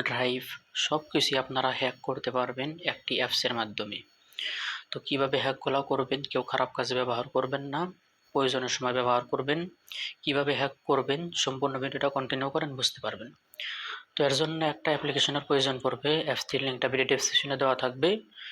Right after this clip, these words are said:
ফ্রিতে আপনারা ইনস্টল করে নিতে পারবেন। তো সর্বপ্রথম আমরা অ্যাপসটা ওপেন করব। অ্যাপসটি ওপেন করার পরে এরকম ইন্টারফেস শো হবে।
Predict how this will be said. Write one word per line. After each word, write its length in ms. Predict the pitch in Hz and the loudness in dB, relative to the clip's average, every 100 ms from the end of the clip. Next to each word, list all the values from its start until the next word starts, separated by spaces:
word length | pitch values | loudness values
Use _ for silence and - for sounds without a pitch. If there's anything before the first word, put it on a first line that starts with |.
| - | -10
ফ্রিতে 340 | - 139 135 131 | -2 0 2 0
আপনারা 260 | 123 131 151 | 0 0 0
ইনস্টল 380 | 151 127 - 123 | 0 0 0 0
করে 120 | 131 | 0
নিতে 180 | 127 117 | -2 -2
পারবেন। 320 | 113 113 107 - _ _ _ _ _ _ _ _ _ _ _ _ _ _ - - - - - - - _ - - _ _ | 0 -2 -6 -14 _ _ _ _ _ _ _ _ _ _ _ _ _ _ -20 -20 -20 -18 -18 -20 -20 _ -20 -20 _ _
তো 60 | 143 | -4
সর্বপ্রথম 480 | - 135 131 139 143 | 2 2 2 0 0
আমরা 220 | 143 147 | 0 2
অ্যাপসটা 400 | 151 147 - - 139 - 175 | 0 0 -2 2 2 2 -2
ওপেন 200 | - 135 | 0 -2
করব। 260 | 131 147 135 151 175 - - - _ _ - - _ | 2 2 4 2 0 -6 -18 -20 _ _ -14 -14 _
অ্যাপসটি 300 | - 131 - | -2 0 2
ওপেন 240 | 151 135 143 | 2 0 -2
করার 240 | 147 143 143 | -2 -2 -4
পরে 260 | - 135 131 143 | -6 -4 0 2
এরকম 280 | 135 - 135 | 2 0 -6
ইন্টারফেস 460 | 127 127 120 131 | -4 -2 -2 2
শো 180 | 123 135 | 4 4
হবে। 340 | 123 135 131 | 2 0 2